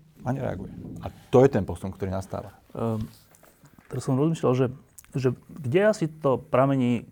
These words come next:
Speaker 2: v ľuďoch, ako je Fico a, a ministerka teraz, e, kultúry a ďalší, že, že kde to asi tak je. Tak skúsim si tak tipnúť, že, e,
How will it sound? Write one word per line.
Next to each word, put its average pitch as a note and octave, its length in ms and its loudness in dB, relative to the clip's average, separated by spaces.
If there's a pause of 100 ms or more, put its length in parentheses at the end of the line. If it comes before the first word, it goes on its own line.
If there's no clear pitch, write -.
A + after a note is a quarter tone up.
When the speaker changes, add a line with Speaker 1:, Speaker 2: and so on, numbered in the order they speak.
(440)
Speaker 2:
v A#2 340 -10 (760)
ľuďoch, A#2+ 340 2
ako A2+ 240 -2
je G#2+ 160 2
Fico A2+ 420 0
a, G#2+ 160 0 (320)
a - 60 -10
ministerka G#2+ 580 -6
teraz, - 500 -8
e, - 300 -14
kultúry A2+ 400 -6
a G2+ 80 -4
ďalší, G#2 540 -6 (260)
že, - 240 -10
že B2+ 140 -16
kde B2 160 -2
to - 100 -4
asi A2 160 -6
tak G2 180 -8
je. F#2 220 -6
Tak - 220 -12 (440)
skúsim - 380 -8
si C3 120 -8
tak A#2 180 -8
tipnúť, G2 360 -12
že, A2+ 140 -4
e, G#2 60 -12